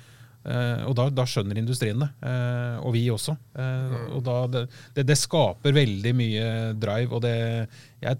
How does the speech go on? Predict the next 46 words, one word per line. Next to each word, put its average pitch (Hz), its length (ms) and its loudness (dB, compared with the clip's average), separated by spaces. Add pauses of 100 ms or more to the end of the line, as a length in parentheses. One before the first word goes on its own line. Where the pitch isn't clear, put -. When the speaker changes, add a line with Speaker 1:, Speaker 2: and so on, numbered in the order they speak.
Speaker 1:
jeg 139 360 2
tror 131 320 2
vel 139 160 4
at, 135 160 -2
eh, 139 320 4 (520)
så - 200 -4
lenge 123 160 0
man 131 120 0
holder 113 260 -4
det - 40 -18
på 131 100 0
et, 123 280 -10
et, 117 240 -18 (140)
et - 340 -12
greit 110 420 -2
nivå, 147 280 4 (180)
at 120 160 -4
det 127 80 -2
ikke 120 140 -4
blir 123 140 2
veldig, 104 500 0 (560)
veldig 104 500 2
spesifisert, 117 720 0
eh, 123 640 4
regelverk, 127 400 4
altså 117 320 0
helt 107 200 -2
ned 107 140 0
til 113 140 -4
plasttyper, 110 640 0
og 113 240 0
det 107 80 0
er 104 160 0
ikke 98 160 -8
lov, 101 160 -6
og 107 80 -6
det 107 60 -6
er 98 80 -8
ikke 107 100 -4
lov, 127 160 0
så, 123 160 0
så 131 160 -2
tenker 95 320 -2
jeg - 80 -10
at, - 80 -8
eh, 87 260 -6